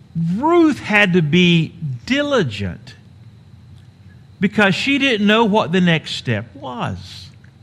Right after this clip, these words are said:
She didn't know where the next provision was coming from. So she was listening to Naomi. What if Ruth had decided, "Look, I'm not gonna go out there and sweat.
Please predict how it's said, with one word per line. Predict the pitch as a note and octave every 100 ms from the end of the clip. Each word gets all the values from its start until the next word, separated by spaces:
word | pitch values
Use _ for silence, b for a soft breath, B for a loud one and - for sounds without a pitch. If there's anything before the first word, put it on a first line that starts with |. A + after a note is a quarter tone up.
| - - - - B -
She | D4 C#4+
didn't | A3
know | F3+ F3
where | D#3+ F3
the | E3
next | E3+ F3+ E3+ -
provision | G3 F#3+ A#3+ B3+ F3 F#3
was | G3+ -
coming | B3 A#3+ A3
from. | C#3 B2+ A#2+ C3 - B
So | - G3+
she | - B3
was | G#3 G3
listening | A3 - G3+ G3 F#3+ B B B -
to | A#3
Naomi. | G#3+ G#3+ A3 F3 F3+
What | C#4 D4
if | C4+ D3
Ruth | D3+ F#3+ B3 -
had | G3+ F#3+
decided, | E3+ D#3+ - D3 A#2 F#2 G2 - B B -
"Look, | F#4 A#4+ C#3+ - -
I'm | B3
not | A#4 D#4+
gonna | C4 E3+
go | D3
out | B2+
there | C3
and | A2+
sweat. | F#2 - - G#2+ E3+